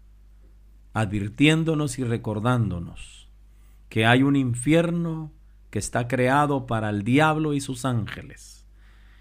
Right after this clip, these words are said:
y que como final tendrá también las almas que te aborrecen a ti y que se han apartado de tu camino. Permítenos hoy, Señor, que esta palabra y este consejo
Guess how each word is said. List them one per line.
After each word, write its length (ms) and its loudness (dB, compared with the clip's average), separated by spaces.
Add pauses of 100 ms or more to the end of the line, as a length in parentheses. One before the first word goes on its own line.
(320)
y 100 -10
que 180 -6
como 260 -6
final 540 -2
tendrá 540 -2
también 460 -2
las 240 -8
almas 720 -2
que 260 -8
te 240 -6
aborrecen 680 -4
a 120 -8
ti 260 -8 (600)
y 100 -10
que 160 -8
se 160 -4
han 100 -2
apartado 680 -6
de 80 -4
tu 160 -10
camino. 500 -12 (880)
Permítenos 600 2
hoy, 280 4
Señor, 480 -4 (580)
que 160 -4
esta 280 -6
palabra 500 0
y 140 -2
este 240 -6
consejo 760 -6